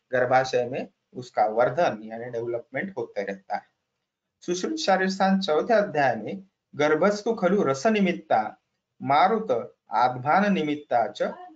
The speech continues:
परिवृद्धि ही भवति। तो यहाँ पे विशेषतः दो घटक अधिक महत्वपूर्ण चौथे अध्याय में सुश्रुताचार्य बताते हैं, वह है आहा-, आहार रस और मारुत आत्मा,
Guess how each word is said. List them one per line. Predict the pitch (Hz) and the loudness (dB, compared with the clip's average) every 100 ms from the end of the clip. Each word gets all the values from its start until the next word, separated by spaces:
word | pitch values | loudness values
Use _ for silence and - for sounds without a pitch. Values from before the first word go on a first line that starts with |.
| _ | _
परिवृद्धि | 151 185 208 151 127 123 139 135 | 0 2 0 -2 -4 -4 -4 -2
ही | 170 | -2
भवति। | 190 123 208 - - _ _ _ _ _ _ _ _ _ _ _ _ - | -2 -4 -6 -12 -20 _ _ _ _ _ _ _ _ _ _ _ _ -8
तो | 226 | -4
यहाँ | 185 170 269 285 | -2 0 2 0
पे | 175 151 143 - _ _ _ _ _ _ 139 | -2 -2 -4 -10 _ _ _ _ _ _ -6
विशेषतः | 156 247 233 220 196 180 151 151 | -2 2 2 2 0 2 0 0
दो | 151 131 208 226 | -2 2 2 2
घटक | 156 156 156 - | 0 0 -2 0
अधिक | 139 135 220 - | 0 2 -2 0
महत्वपूर्ण | 160 147 147 143 147 147 165 | 0 0 -4 -10 -6 -4 -4
चौथे | - 135 135 143 | -2 -2 0 -2
अध्याय | 131 - 117 127 | -2 0 0 2
में | 139 | -4
सुश्रुताचार्य | - 127 123 127 123 107 120 | -10 -10 -4 0 0 0 -2
बताते | 113 104 98 98 131 | -4 -2 -2 -2 -8
हैं, | 131 208 - _ _ 143 | -6 -6 -8 _ _ -2
वह | 151 170 175 | 0 2 2
है | 170 151 | 4 2
आहा-, | - 120 120 117 127 - _ _ _ | 2 0 0 -2 -6 -10 _ _ _
आहार | 123 120 151 180 175 175 | -4 0 2 4 4 4
रस | 220 - _ _ _ - | 0 -4 _ _ _ 0
और | 180 214 | 2 2
मारुत | 135 131 143 175 226 226 | -4 0 2 2 2 2
आत्मा, | 151 120 120 127 117 | 4 0 0 -4 -4